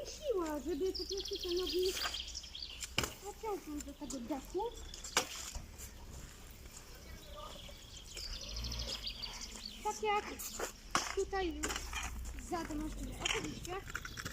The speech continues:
może mi to nie wyjść. I możecie robić tak zwane, tak zwanego lipa sketchy.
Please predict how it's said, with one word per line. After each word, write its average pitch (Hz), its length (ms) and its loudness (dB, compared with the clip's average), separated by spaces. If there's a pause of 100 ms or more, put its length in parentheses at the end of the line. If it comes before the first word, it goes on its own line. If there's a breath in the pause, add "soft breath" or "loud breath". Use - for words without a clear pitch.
(120)
może 381 200 2
mi 453 180 4
to 480 140 4
nie 359 80 2
wyjść. - 340 -2 (2500)
I 381 260 0
możecie 415 420 2
robić 415 220 2 (140)
tak 403 180 2
zwane, 392 380 6 (920)
tak 302 180 6
zwanego 370 680 6 (1040)
lipa 359 420 6
sketchy. - 640 2